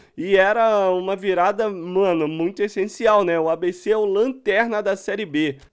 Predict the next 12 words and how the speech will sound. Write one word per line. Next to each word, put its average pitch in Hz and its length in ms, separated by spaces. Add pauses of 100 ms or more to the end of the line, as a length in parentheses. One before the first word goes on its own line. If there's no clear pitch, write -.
E 170 100
pintou, 208 720 (320)
pintou 247 460
a 254 100
oferta. 214 720 (160)
O 226 160
Pitbull 240 580
tá 254 160
o 247 80
quê? 214 320
Tá 180 180
lesionado? 202 840